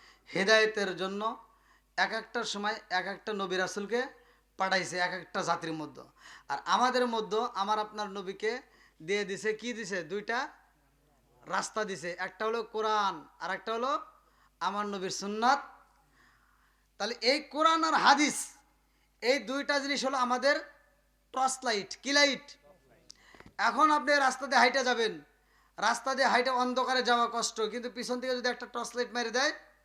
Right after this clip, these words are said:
সহজ। কথা কন ঠিক কিনা? তা আমাদের আলো, নূর আল্লাহ তাআলা দিয়ে দিছে। আর এই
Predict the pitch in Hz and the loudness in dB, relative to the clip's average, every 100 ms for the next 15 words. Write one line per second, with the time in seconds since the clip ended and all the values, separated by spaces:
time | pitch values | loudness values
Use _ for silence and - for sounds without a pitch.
0 | _ _ _ _ _ _ _ - - 185 | _ _ _ _ _ _ _ -12 -10 -6
1 | 151 143 - 196 202 196 185 175 151 156 | -6 -6 -8 -8 -8 -6 -6 -8 -12 -14
2 | 131 - - - - 185 214 262 302 311 | -16 -18 -20 -18 -12 -2 2 4 4 4
3 | 302 240 294 311 302 240 175 - _ _ | 2 4 4 4 6 4 2 -8 _ _
4 | _ _ _ _ - 208 311 349 339 294 | _ _ _ _ -12 -4 0 0 0 -2
5 | 240 185 _ - 226 285 285 294 285 240 | -4 -10 _ -2 0 4 2 2 0 2
6 | 269 233 220 226 190 147 _ _ - - | 0 0 -2 -2 -2 -4 _ _ -20 -12
7 | - 226 - 247 311 | -4 -4 0 2 2